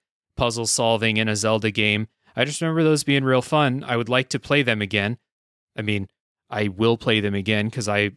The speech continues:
think emulation's a good thing in this, in these cases we're talking about today. So I have them, but, um, I would like them to be released so that everyone who's not gonna spend a bunch of time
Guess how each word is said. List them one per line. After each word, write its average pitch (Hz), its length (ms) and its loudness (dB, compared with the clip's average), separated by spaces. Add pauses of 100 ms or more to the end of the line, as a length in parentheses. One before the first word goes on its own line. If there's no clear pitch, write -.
(120)
think 120 280 -2
emulation's 110 680 -2
a 104 60 -4
good 107 240 -2
thing 101 240 -2
in 101 120 -6
this, 101 220 -2 (120)
in 113 180 -2
these 107 240 0
cases 107 460 -4
we're 104 120 -4
talking 104 360 -2
about 92 240 -8
today. 98 500 -8
So 95 380 -4
I 143 80 0
have 135 260 -2
them, 101 260 -10 (300)
but, 101 300 -6
um, 98 420 -8 (400)
I 123 80 -2
would 127 140 0
like 139 180 2
them 131 180 -2
to - 120 -6
be 120 260 2
released 117 920 -2
so 110 200 -2
that 107 160 2
everyone 107 400 0
who's 107 200 -2
not 104 220 -2
gonna 107 140 -4
spend 104 280 -2
a 98 40 -4
bunch 101 240 -4
of 107 80 -8
time 101 360 -2